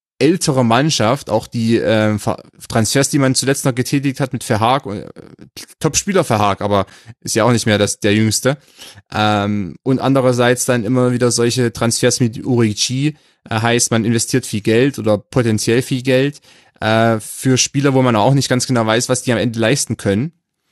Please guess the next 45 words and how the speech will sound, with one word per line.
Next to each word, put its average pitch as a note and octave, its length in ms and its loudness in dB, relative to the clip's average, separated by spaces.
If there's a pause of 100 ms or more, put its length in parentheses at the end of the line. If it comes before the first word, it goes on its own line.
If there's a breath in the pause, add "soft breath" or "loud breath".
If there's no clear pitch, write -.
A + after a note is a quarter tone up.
(140)
Äh, G2+ 160 -4
bei G2+ 140 0
Uruichi A#2+ 320 0
könnte B2+ 200 2
sich A#2+ 180 -2
das B2+ 140 -2
zum A#2 120 -2
Positiven A#2 440 0
auswirken, G#2 520 -2
aber G#2 340 0 (220)
hundertprozentig G#2 520 0
sicher A2+ 180 -2
ist G#2 140 -2
das G#2 160 -4
nicht. A#2 240 -2 (420 soft breath)
Äh, - 160 -2
das G#2 140 0
heißt, B2 360 2 (200)
Stuttgart C3+ 320 0
ist - 80 -4
für C#3 80 0
mich C3 160 0
ein C3+ 40 2
Moment B2+ 300 2
ein - 20 -2
bisschen C3 220 0
das - 100 -4
Anti-Wolfsburg. G2+ 880 0
Ähm, G#2 520 -2
und A2 400 -2 (260 loud breath)
es - 140 -4
könnte B2 260 0
gut C3 180 -2
sein, B2+ 300 2
dass B2+ 140 -2
sich - 80 -8
die C3 80 -6
beiden A#2 320 0
hier B2+ 100 2
an B2+ 80 2
dem B2 100 0
Wochenende B2+ 320 0
mal B2+ 140 2
getroffen B2 460 -2
haben, G#2+ 340 0